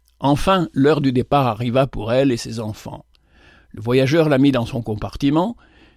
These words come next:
il entassa des friandises sur les genoux des quatre petits, et tirant quelques pièces d'or de sa poche, il les mit dans la main de la bonne femme. « Prenez, madame, prenez, vous en aurez besoin en arrivant là-bas.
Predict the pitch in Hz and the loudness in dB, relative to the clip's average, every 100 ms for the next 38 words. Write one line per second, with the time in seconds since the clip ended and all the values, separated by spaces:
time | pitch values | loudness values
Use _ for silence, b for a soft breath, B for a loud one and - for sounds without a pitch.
0 | b 127 131 156 170 - 170 156 143 143 | b 0 2 4 2 0 0 0 0 2
1 | 143 143 147 151 135 113 120 117 131 139 | 2 2 2 2 0 -6 -6 -2 0 2
2 | 131 104 110 - 98 104 - 165 190 B | 0 -2 -6 -6 -8 -10 -6 -6 -6 B
3 | B B - 165 170 160 160 175 160 143 | B B 0 0 2 0 2 2 2 0
4 | 143 - 147 123 123 143 110 110 131 - | -2 0 0 0 2 2 0 -4 -6 0
5 | 190 170 - 190 - 143 139 139 175 143 | 0 0 -4 -10 -2 0 2 2 0 0
6 | 127 110 143 151 117 110 123 101 - 107 | 0 0 0 0 -2 -2 -4 -4 -6 -8
7 | 95 107 - _ _ - - 214 196 180 | -8 -14 -18 _ _ -10 0 2 2 0
8 | 143 139 139 - 208 208 160 B B B | -2 -2 -2 0 0 2 0 B B B
9 | - 147 165 170 156 156 147 175 165 160 | -4 2 2 4 2 2 2 2 2 2
10 | 151 147 160 156 135 | 2 2 2 2 0